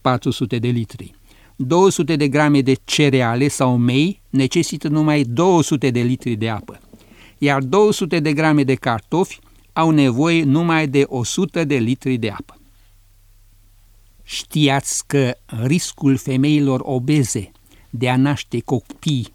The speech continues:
cu defect de tub neural e de două ori mai mare în comparație cu cele cu greutate normală? Și că,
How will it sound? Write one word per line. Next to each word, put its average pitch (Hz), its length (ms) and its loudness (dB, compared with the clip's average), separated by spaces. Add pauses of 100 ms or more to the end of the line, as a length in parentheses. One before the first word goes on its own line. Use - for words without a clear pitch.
(120)
cu 135 120 -6
defect 120 400 -2
de 113 140 -2
tub 135 260 -4
neural 123 580 0
e 131 140 -2
de 123 160 -2
două 135 260 2
ori 127 100 2
mai 120 200 0
mare 123 280 0
în 120 100 -2
comparație 120 640 -4
cu 123 160 -6
cele 127 260 0
cu 117 160 -6
greutate 117 520 -6
normală? 110 600 -6 (1200)
Și - 160 0
că, 139 300 0